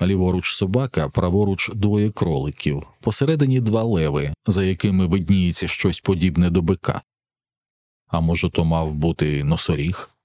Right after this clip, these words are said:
Намальовано відверто погано.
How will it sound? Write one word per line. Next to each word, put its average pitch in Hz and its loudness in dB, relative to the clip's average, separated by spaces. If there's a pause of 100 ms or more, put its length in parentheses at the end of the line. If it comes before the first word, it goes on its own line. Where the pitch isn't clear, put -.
(1400)
Намальовано 131 2
відверто 113 2
погано. 101 -2